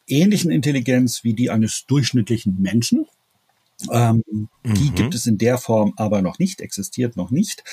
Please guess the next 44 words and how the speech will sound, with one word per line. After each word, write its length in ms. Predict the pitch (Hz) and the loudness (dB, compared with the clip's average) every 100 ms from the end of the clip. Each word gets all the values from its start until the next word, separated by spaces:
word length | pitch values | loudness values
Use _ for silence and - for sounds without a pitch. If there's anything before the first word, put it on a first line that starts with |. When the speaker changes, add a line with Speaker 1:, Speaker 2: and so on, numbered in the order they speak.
| - - - | -14 -14 -4
Speaker 1:
am 140 | 139 | 0
Markt. 260 | 151 175 143 | 2 2 2
Und 80 | |
dann 160 | 127 226 | 4 4
gibt 220 | 233 - | 2 0
es 180 | 185 180 | 0 2
die, 300 | 180 185 185 - - - - | 2 4 2 -2 -10 -12 -6
vor 180 | - 120 | 0 2
der 160 | 117 | 2
viele 580 | - 117 139 139 123 104 92 | 2 2 4 4 4 2 0
ja 180 | 113 101 | 0 0
Angst 340 | 117 139 - | 2 0 0
haben 320 | 123 131 131 120 | 2 4 4 4
und 140 | 101 | 2
wo 80 | 104 | -2
es 100 | - | -6
auch, 300 | 98 - - | -8 -12 -12
äh, 240 | 98 80 | -14 -14
ja, 80 | - | -18
Filme 360 | - 117 139 127 | -8 -2 2 2
gibt, 360 | 107 101 - - | 0 -6 -8 -8
Dystopien. 840 | 107 - 92 147 143 156 147 131 - - - - | -10 -10 -6 0 2 4 2 0 -6 -8 -6 -4
<laughs> 400 | 185 196 214 185 | -2 -2 -4 -10
Und, 320 | - 107 107 | -4 0 0
ähm, 300 | 107 104 101 - - - - | 0 -2 -2 -4 -4 -6 -4
na, 340 | 131 113 95 98 | 0 2 0 -4
die 80 | |
gibt's 160 | - - | -8 -4
ja 100 | 98 | -2
schon 140 | 107 | -2
seit 180 | 92 87 | -2 -4
vielen 340 | - 139 139 123 | -2 2 4 4
Jahren, 360 | 107 117 131 | 4 4 2
fast 240 | 120 120 - | 0 -2 0
schon 100 | 110 | 0
Jahrzehnten. 640 | 101 - 113 127 120 117 | 0 -2 0 0 2 2
Das 180 | 120 135 | 2 0
nennt 160 | 156 | 0
sich 240 | - 151 - | 0 -4 -4
die 260 | 139 139 - - | -6 -6 -8 -14
Super-K 580 | - 160 123 113 - - | -2 0 0 -4 -6 -10
I, 260 | - - | -14 -18
also 200 | - 98 | -14 -10
Superintelligenz. 1040 | 101 165 151 113 95 98 92 98 170 185 | -4 -2 0 0 -2 -4 -4 -2 -2 -2